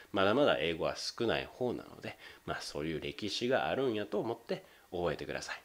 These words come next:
「私は」と言いたいときは「I」を使いましょう。「私の」と言いたいときは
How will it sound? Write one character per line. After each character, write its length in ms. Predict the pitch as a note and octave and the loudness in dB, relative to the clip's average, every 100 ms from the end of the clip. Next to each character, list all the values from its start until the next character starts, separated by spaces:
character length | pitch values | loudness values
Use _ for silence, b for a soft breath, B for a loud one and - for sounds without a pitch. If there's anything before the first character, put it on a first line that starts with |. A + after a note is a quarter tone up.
| _ - | _ -4
「私 580 | D2+ D#2 F2 - - | -2 2 0 0 0
は」 160 | F2 F#3 | 2 2
と 120 | D3+ | 2
言 80 | C3+ | 0
い 60 | B2+ | 2
た 80 | B2+ | 2
い 60 | |
と 120 | C3 | 2
き 140 | B2+ F#3+ | 0 2
は 200 | F3 B B B - | 0 B B B 2
「I」 460 | F2+ F2 C#2 - - | 4 6 4 -2 -4
を 120 | C#3+ | -4
使 220 | - - A#1+ | -4 -6 -8
い 40 | |
ま 100 | - | -8
し 100 | - | -8
ょ 40 | - - _ - | -10 -16 _ -4
う。 40 | |
「私 500 | D2+ D#2+ C#2+ - C#2 | -2 -2 -4 -4 -2
の」 160 | D#2+ F#3 | -2 0
と 140 | D3+ | 0
言 100 | A#2 | -2
い 40 | A2 | -2
た 80 | |
い 60 | A2 | -2
と 100 | F#2 | -4
き 140 | - | -2
は 180 | F#3+ D3 | -2 -2